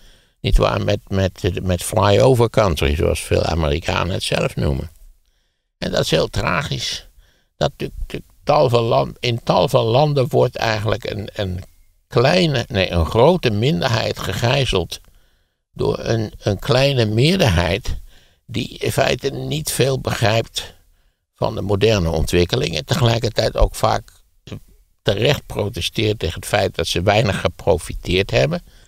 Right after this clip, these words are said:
van die moderne ontwikkelingen. Zeker in Amerika zal een, iemand zonder collegeopleiding, een blanke man zonder collegeopleiding, nou, die is er financieel, eh, sinds de jaren zeventig nauwelijks op vooruit gegaan.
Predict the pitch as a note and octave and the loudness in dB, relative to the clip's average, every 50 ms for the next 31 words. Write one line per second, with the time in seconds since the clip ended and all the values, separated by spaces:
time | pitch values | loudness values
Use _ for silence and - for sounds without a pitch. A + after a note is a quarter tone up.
0 | _ _ _ - - C#3 C#3+ D3 D3 D3 C#3 D3 D3+ D#3+ D#3+ D#3 D3 D3+ C#3+ B2+ | _ _ _ 0 0 0 0 0 -2 0 0 0 0 0 0 -2 -2 -4 -4 -4
1 | - - D2 C3+ - - G#1+ G#1+ D3 - - - F2+ - C#2+ - - - C#2 D2 | -2 -2 -2 -2 -2 -4 -4 -4 -4 -4 -4 -4 -4 -4 -2 -2 -2 -2 -2 -2
2 | E2+ F2 F#2+ G#2+ A2+ A2+ G#2+ - - G#2 F2+ - E2+ D2+ D2+ - - - - C#2 | -2 -2 0 0 0 0 0 0 -2 -2 0 2 2 2 2 0 0 -2 -4 -2
3 | C#2+ D2 E2 - - - - _ - - _ _ _ _ - - F2+ D#2 D#2+ E2 | -2 -4 -8 -10 -16 -20 -20 _ -20 -20 _ _ _ _ -6 -4 -4 -2 -2 -4
4 | D#2 - - G2+ C3+ - C3 A#2+ - - B2+ B2 A#2+ A#2 - A#2 A#2 A#2+ - - | -2 2 2 2 2 2 -2 -2 -2 -2 0 2 0 2 2 2 0 0 0 2
5 | A2 A2 A2 G#2+ A2 G#2 F#2+ E2 D2 C#2+ E2+ G#2 B2 A#2+ - A#2+ G#2+ G#2 G2+ G#2 | 2 2 2 2 0 0 0 0 2 4 4 4 4 2 2 2 4 4 4 4
6 | G2+ G2+ - G2+ G2+ A2 A#2 A#2+ G#2+ - - G#2 - - F2+ - - G2 - - | 4 4 2 2 2 2 2 0 0 0 0 0 0 -2 -4 -2 -2 -2 -2 0
7 | - - G#2+ G#2 G2 G2+ G#2+ - - - - - _ _ _ _ _ _ - - | 0 0 0 0 -2 -4 -6 -8 -10 -16 -20 -20 _ _ _ _ _ _ -16 -12
8 | - - B1 A1+ C2 C#2+ C#2+ - D2 C2+ - - C#2 B1 - - - - D2 C#2 | -10 -8 -8 -6 -6 -6 -4 -6 -6 -6 -6 -6 -6 -6 -6 -4 -2 0 0 0
9 | C2+ C#2 C#2 C#2+ C#2+ C#2+ - - F2 D#2+ D#2 - - E2 E2 E2+ E2 - - - | 0 -2 -2 -4 -4 -4 -4 -2 -2 -2 -2 -2 -2 0 0 0 -2 -2 -4 -2
10 | - F#2+ F#2+ F2 F2 E2+ E2+ E2+ E2+ F#2+ G#2 G#2 G2 F#2+ G2 F#2 - - - - | 0 2 2 2 0 -2 -2 -2 0 0 0 0 0 -2 -4 -4 -4 -6 -6 -4
11 | - - C#3+ D#3+ - F#3+ - - - - - - - - | -4 -4 -2 -2 -2 -2 -4 -4 -6 -6 -4 -6 -6 -6